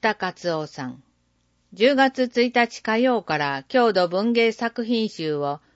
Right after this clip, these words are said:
ホームページで閲覧できるほか、市役所情報広場などで二百円で販売します。問い合わせ、文化のまちづくり課、電話五一の二八七四。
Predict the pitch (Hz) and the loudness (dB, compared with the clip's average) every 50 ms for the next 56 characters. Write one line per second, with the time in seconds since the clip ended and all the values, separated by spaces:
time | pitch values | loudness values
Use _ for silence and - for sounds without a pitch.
0 | _ _ - 202 233 247 247 262 262 254 262 240 226 196 170 165 156 147 147 151 | _ _ 0 2 4 4 4 4 4 4 2 2 2 2 -2 -4 -4 -2 -2 -2
1 | 147 - - 175 175 170 170 165 156 165 156 - 175 160 151 135 120 143 135 - | -4 -4 -6 -4 -4 -4 -4 -4 -4 -6 -6 -6 -6 -6 -6 -6 -8 -10 -10 -8
2 | 139 131 131 - _ _ _ _ _ _ _ _ - - 233 240 247 247 - - | -8 -10 -10 -12 _ _ _ _ _ _ _ _ -8 0 2 2 2 2 -2 -2
3 | - 202 190 175 190 220 247 262 233 262 254 240 233 233 - 233 214 196 170 160 | -2 -2 0 2 2 0 0 0 0 0 0 0 0 -2 -2 -2 0 0 0 0
4 | 156 156 170 180 170 165 151 147 143 135 135 - - - 185 190 202 240 233 - | 0 0 -2 -4 -2 -4 -4 -4 -4 -6 -6 -6 -8 -10 -10 -6 -4 -4 -4 -2
5 | - 202 170 156 151 147 143 131 143 147 147 147 139 135 131 120 - - - 120 | -2 -2 -2 -2 -4 -6 -6 -6 -6 -8 -8 -8 -8 -8 -10 -10 -12 -16 -18 -20
6 | 113 123 - _ _ _ _ _ _ _ _ _ _ _ _ _ _ _ _ _ | -20 -20 -20 _ _ _ _ _ _ _ _ _ _ _ _ _ _ _ _ _
7 | - 202 208 220 214 208 190 180 175 175 165 - 175 156 143 - - _ _ - | 0 0 2 2 4 4 4 4 2 0 0 -2 -4 -4 -4 -4 -8 _ _ -4
8 | 196 226 247 240 226 - - 165 160 160 151 151 151 151 156 - 208 196 175 185 | -2 0 2 2 0 0 -2 -2 -2 -2 -4 -4 -4 -6 -6 -6 -6 -6 -6 -6
9 | 175 - 170 165 156 151 147 - - 135 123 - _ _ _ _ _ _ _ - | -8 -6 -8 -8 -8 -10 -10 -8 -8 -8 -8 -10 _ _ _ _ _ _ _ -4
10 | 160 175 180 170 165 160 160 151 147 143 - - - 180 190 208 220 220 226 - | -2 0 0 0 -2 -4 -4 -4 -6 -6 -8 -6 -2 2 2 4 2 2 0 -2
11 | - 202 202 190 185 175 175 - - - 196 233 262 262 226 254 247 240 - 175 | -6 -8 -6 -4 -2 -2 -2 -2 -4 -4 -2 0 0 0 0 -2 -4 -4 -6 -8
12 | 151 143 143 143 151 165 165 160 151 143 135 127 123 135 | -8 -6 -6 -6 -4 -4 -4 -4 -6 -6 -8 -10 -12 -14